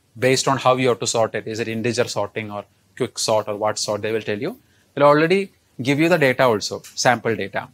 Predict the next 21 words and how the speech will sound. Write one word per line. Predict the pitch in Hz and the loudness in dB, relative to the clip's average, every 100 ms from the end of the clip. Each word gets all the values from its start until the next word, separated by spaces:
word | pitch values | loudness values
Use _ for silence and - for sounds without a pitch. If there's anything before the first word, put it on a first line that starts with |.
| _ _ _ _ | _ _ _ _
And | 190 | 2
you | 190 | 4
have | |
to | 208 | 6
write | 180 165 | 6 6
an | 208 | 4
algorithm | 170 143 147 143 | 4 6 4 4
to | 131 | 0
sort. | - 101 - _ _ _ | -2 -4 -6 _ _ _
Can | - 175 | -2 2
be | 185 | 4
a | |
Java | 160 143 151 151 | 6 6 6 6
program, | 151 139 135 | 4 4 2
any | 139 165 233 | 0 0 2
program | 185 143 135 | 2 2 0
you | 117 | -2
can | 101 98 | -8 -12
write. | 98 - _ _ _ | -14 -16 _ _ _
And | 151 165 160 | -2 -2 -4
whoever | - 151 170 185 220 208 | -4 2 4 6 4 0